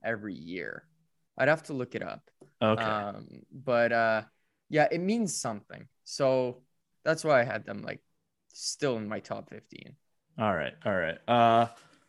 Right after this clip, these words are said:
Speaker 1: Um,
Speaker 2: uh, yeah, I don't mind that.
Speaker 1: next, I have a jersey that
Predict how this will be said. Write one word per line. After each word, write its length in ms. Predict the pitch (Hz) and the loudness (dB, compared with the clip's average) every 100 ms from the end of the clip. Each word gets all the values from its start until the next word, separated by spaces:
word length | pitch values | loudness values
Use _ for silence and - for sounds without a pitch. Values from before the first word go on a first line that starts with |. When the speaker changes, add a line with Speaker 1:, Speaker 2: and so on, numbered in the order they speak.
| - | -6
Speaker 1:
Um, 280 | 131 127 120 | -4 -4 -6
Speaker 2:
uh, 100 | - | 4
yeah, 160 | 143 135 | 8 8
I 60 | |
don't 140 | 151 127 | 8 8
mind 220 | 113 113 | 6 4
that. 180 | 120 - _ _ _ _ _ _ _ | 2 -2 _ _ _ _ _ _ _
Speaker 1:
next, 840 | 147 147 180 - - - - - - _ _ _ _ _ | -2 2 2 2 -8 -10 -12 -16 -20 _ _ _ _ _
I 80 | 135 | -2
have 180 | 156 165 | 0 0
a 40 | |
jersey 800 | 151 113 131 131 131 120 151 160 135 | -2 -6 -2 -2 -2 -4 -6 -6 -6
that 240 | 123 123 | -2 -2